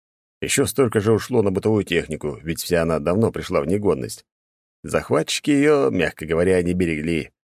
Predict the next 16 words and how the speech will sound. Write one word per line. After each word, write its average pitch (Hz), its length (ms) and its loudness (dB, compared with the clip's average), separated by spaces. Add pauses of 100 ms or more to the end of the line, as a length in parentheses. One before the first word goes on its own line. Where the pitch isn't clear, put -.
(160)
и 90 80 -2
теперь 151 240 -2
приходится 120 500 0
пользоваться 98 520 2
откровенно 101 600 0
разбитым 82 480 -2
хламом. 71 460 -2 (680)
И - 60 0
это 110 280 2
лишь 160 200 -2
начало, 107 520 -2 (520)
ведь 80 160 -4
я 87 100 4
поговорил 87 440 2
с - 80 -8
прорабом, 95 640 -2